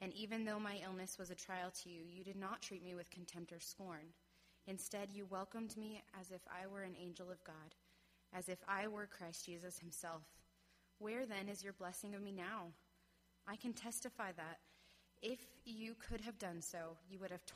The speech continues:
torn out your eyes and given them to me. Have I now become your enemy by telling you the truth? Those people are zealous to win you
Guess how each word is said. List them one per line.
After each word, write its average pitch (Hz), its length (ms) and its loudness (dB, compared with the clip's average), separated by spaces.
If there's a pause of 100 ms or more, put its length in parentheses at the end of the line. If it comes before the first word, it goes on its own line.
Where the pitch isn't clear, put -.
torn 240 160 4
out 226 160 4
your 220 140 0
eyes 180 260 0
and 170 100 -2
given 160 240 -2
them 165 120 -2
to - 120 0
me. 160 280 -2 (640)
Have 220 140 0
I 240 120 6
now 214 240 4
become 220 320 0
your 202 200 2
enemy 220 280 2
by 220 140 2
telling 202 280 0
you 214 100 0
the 196 120 -4
truth? 247 500 -4 (840)
Those 214 220 2
people 254 460 2
are 208 180 4
zealous 202 480 2
to 202 120 -2
win 208 220 0
you 220 120 0